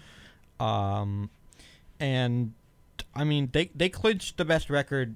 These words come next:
in the N B A weeks ago. They've been playing like crazy. They have a solid squad. They made the finals last year.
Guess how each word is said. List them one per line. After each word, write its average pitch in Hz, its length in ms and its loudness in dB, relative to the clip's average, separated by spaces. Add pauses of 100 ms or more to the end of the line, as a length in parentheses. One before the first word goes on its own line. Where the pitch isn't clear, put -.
in 131 160 -2
the 127 100 0
N 120 100 -2
B 120 160 -2
A 113 60 0
weeks 110 280 -6
ago. 151 380 0 (600)
They've 151 260 2
been 143 200 0
playing 156 360 -2
like 165 180 -4
crazy. 143 580 -2
They 131 300 -2 (320)
have 131 180 -4
a 123 60 -4
solid 165 420 -4
squad. 127 420 0
They 120 120 -2
made 120 280 -2
the 156 80 -8
finals 151 460 -4
last 120 420 -4
year. 90 320 -8